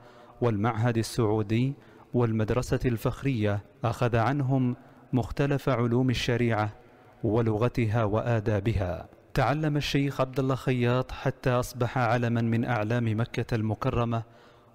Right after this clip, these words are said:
وعالما من علمائها الأفاضل، وهو شخصية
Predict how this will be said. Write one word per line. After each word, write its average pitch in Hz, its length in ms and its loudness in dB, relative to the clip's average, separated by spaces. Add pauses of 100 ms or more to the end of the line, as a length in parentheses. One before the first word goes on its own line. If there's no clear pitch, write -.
وعالما 127 600 2
من 123 340 2
علمائها 113 640 2
الأفاضل، 101 680 -4 (680)
وهو 123 240 2
شخصية 143 500 -2